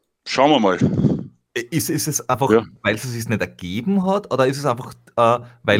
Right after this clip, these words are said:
Speaker 1: Mhm.
Speaker 2: weil Straße eine andere Herausforderung ist?
Speaker 1: Ich liebe die Weite, ja. Also wenn ich,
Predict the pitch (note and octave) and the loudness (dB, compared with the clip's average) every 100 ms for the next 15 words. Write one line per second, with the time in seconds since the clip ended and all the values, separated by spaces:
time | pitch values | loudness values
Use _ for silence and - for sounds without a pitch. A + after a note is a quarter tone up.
0 | A#2 A2 G#2+ - - E2 G2+ B2+ - A#2+ | 0 -4 -6 -6 -4 0 0 0 0 2
1 | A#2 A#2 - _ _ _ _ A#2 - G#2+ | 2 0 -8 _ _ _ _ -2 2 2
2 | B2 A#2+ A#2+ G2+ F2 G2 G#2+ - F2+ D2+ | 2 0 0 0 2 0 -2 -6 -4 -4
3 | E2 D#2+ D#2+ - D#2+ - _ _ _ _ | -4 -8 -10 -12 -16 -18 _ _ _ _
4 | _ _ _ _ - - _ - G#2 G#2+ | _ _ _ _ -20 -20 _ -14 -4 0
5 | C#3 D3+ D3 A2 A2+ - F#2+ F#2 A#2 G#2+ | 4 4 6 4 4 0 -2 2 0 0
6 | G#2+ G#2+ B2 | -2 0 -2